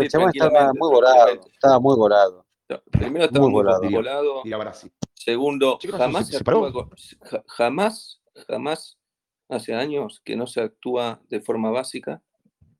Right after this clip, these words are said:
Speaker 1: si lo vas a tomar por el lado de, de que lo vas a mandar a corbatear, no lo haces. No, no usa la forma básica.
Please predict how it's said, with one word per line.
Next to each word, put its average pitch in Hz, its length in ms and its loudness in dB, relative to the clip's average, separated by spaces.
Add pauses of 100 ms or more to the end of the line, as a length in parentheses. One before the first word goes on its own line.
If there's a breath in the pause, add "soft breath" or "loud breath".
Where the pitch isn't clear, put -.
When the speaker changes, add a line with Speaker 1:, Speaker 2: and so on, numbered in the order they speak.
(160)
Speaker 1:
si - 180 -16
lo 104 120 -6
vas 101 220 -8
a 104 80 -12
tomar 107 360 -8
por 101 160 -8
el 98 140 -8
lado 101 400 -4
de, - 280 -20 (1700)
de 98 200 -8
que 104 120 -6
lo 101 160 -2
vas 107 260 0
a 113 40 -4
mandar 107 300 -4
a 104 80 -4
corbatear, 107 540 -4 (560)
no 127 200 -2
lo 127 100 0
haces. 117 420 -6 (1120)
No, 113 240 -8
no 123 140 -4
usa 139 200 -4
la 117 120 0
forma 110 320 -8
básica. 104 560 -10